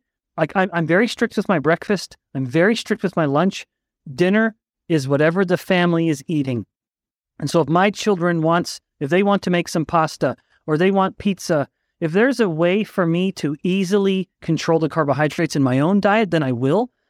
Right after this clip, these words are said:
But if it's going to change the way I'm interacting with my family, I will not do that. I will eat the dinner that my family is having because it's much more important to me that I'm spending that time with my wife and children than it is me staying with, you know, uh, uh,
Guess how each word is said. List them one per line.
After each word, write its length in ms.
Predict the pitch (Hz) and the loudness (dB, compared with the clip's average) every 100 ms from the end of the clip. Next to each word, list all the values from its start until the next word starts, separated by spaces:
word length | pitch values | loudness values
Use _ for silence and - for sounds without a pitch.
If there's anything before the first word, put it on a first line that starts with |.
| _ - | _ -2
But 100 | 160 | 0
if 80 | |
it's 140 | 254 - | 0 0
going 180 | 302 247 | 2 2
to 60 | |
change 360 | - 190 196 170 | 0 -2 -2 0
the 100 | 165 | 0
way 180 | 160 160 | 0 0
I'm 180 | 151 | 0
interacting 480 | 147 135 147 - 175 | 0 0 -2 -2 -4
with 140 | 156 - | -2 -2
my 120 | 139 | -6
family, 480 | - 151 175 208 208 | -4 -2 0 -2 -4
I 100 | 143 | -2
will 200 | 135 160 | 0 2
not 240 | 208 170 - | 2 0 0
do 120 | 147 | 0
that. 280 | 139 131 117 _ _ | 2 0 -4 _ _
I 140 | 139 139 | -2 0
will 180 | 139 - | 0 0
eat 200 | 208 - | -2 -2
the 140 | 151 147 | -4 0
dinner 300 | 143 160 160 | 2 2 2
that 120 | 147 | 0
my 140 | 127 131 | -4 -6
family 480 | - 165 170 160 | 0 2 2 2
is 120 | 147 - | -2 -2
having 380 | 143 135 135 - _ _ | -2 0 0 -2 _ _
because 280 | - - 143 | -6 0 0
it's 160 | 156 - | 0 0
much 320 | 160 202 - | 0 0 2
more 160 | 202 196 | 2 0
important 400 | 170 170 151 139 | 0 -2 -2 0
to 60 | |
me 280 | 147 139 135 _ - - | 2 2 0 _ -14 -2
that 100 | 151 | 0
I'm 120 | 143 | 0
spending 320 | - 175 160 | 0 0 2
that 140 | 156 | 0
time 220 | - 160 147 | -2 -2 -2
with 140 | 139 | 0
my 120 | 143 | 0
wife 240 | 143 143 135 | 0 0 -2
and 80 | |
children 380 | 127 175 143 127 - _ | 0 0 0 -2 -6 _
than 160 | - 170 | -2 0
it 80 | 160 | 2
is 280 | 156 127 - _ - | 2 0 -10 _ -2
me 260 | 160 151 | 0 0
staying 480 | - 175 160 147 135 _ _ | -2 0 2 0 -2 _ _
with, 220 | 151 139 _ - | -2 -2 _ -2
you 120 | 151 | 2
know, 260 | 131 131 | 2 2
uh, 120 | 135 147 - | 0 -4 -2
uh, 200 | 143 131 | 0 0